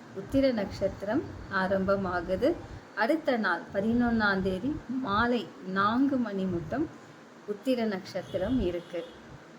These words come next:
பக்தர்கள் விரதம் இருக்கிறவங்க பதினொன்னாம் தேதி நீங்க விரதம் இருக்கலாம். ஒவ்வொரு திருக்கோவிலையும் பழனியிலையும்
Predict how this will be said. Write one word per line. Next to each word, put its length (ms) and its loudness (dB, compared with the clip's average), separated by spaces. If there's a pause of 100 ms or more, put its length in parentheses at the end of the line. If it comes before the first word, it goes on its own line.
(200)
பக்தர்கள் 580 4 (100)
விரதம் 380 4
இருக்கிறவங்க 580 -2 (320)
பதினொன்னாம் 680 4
தேதி 300 -2 (180)
நீங்க 220 -4
விரதம் 500 2
இருக்கலாம். 500 -4 (680)
ஒவ்வொரு 320 4 (100)
திருக்கோவிலையும் 1040 2 (260)
பழனியிலையும் 880 4